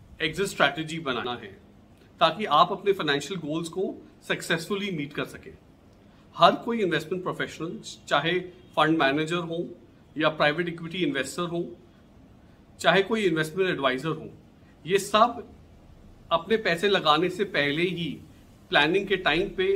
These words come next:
एक exit strategy plan कर लेते हैं। अगर आप जानना चाहते हैं कौन सी investment strategy आपके investment के लिए सही है और आपको कब और कैसे exit करना चाहिए,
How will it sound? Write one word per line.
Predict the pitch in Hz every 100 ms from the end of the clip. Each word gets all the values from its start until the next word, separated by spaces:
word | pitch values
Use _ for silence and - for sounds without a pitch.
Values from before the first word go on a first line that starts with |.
| -
एक | 180 170
exit | 160 - 180
strategy | - 151 139 170 156 190 226 - - - -
plan | 139 147
कर | 160 135
लेते | 131 120 117
हैं। | 104 - - - - - - - - - - -
अगर | 170 196 233
आप | 202 196
जानना | 185 156 180
चाहते | - 143 143
हैं | 170 139 110 - - -
कौन | - 175 214
सी | 214
investment | 226 208 170 160 156 196
strategy | 196 156 135 175 156 175 - - -
आपके | 147 156 226
investment | 185 165 156 - 190 190
के | 185
लिए | 180 185
सही | 185 139 175
है | 170 170 196 - - -
और | 165 175
आपको | 156 220 - -
कब | 240 - 262 - -
और | 190 190
कैसे | 185 180 269
exit | 196 165 202
करना | 185 160 175
चाहिए, | 170 165 160 185